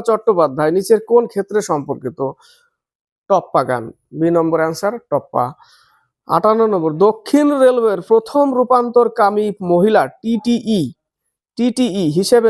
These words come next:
নিযুক্ত হলেন কে? সিন্ধু গণপতি। কারেন্ট অ্যাফেয়ার্স এটা, আটান্ন এ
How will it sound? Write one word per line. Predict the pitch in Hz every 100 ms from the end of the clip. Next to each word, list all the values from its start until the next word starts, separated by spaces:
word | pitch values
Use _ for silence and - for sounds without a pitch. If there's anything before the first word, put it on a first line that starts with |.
| 208
নিযুক্ত | 214 233 233 190
হলেন | 202 185 190
কে? | 196 185 -
সিন্ধু | 226 226 202
গণপতি। | 175 147 123 - 117 117 _ _ 175
কারেন্ট | 170 170
অ্যাফেয়ার্স | 165 175 160
এটা, | 170 180 185 - _ -
আটান্ন | 165 160 156
এ | 160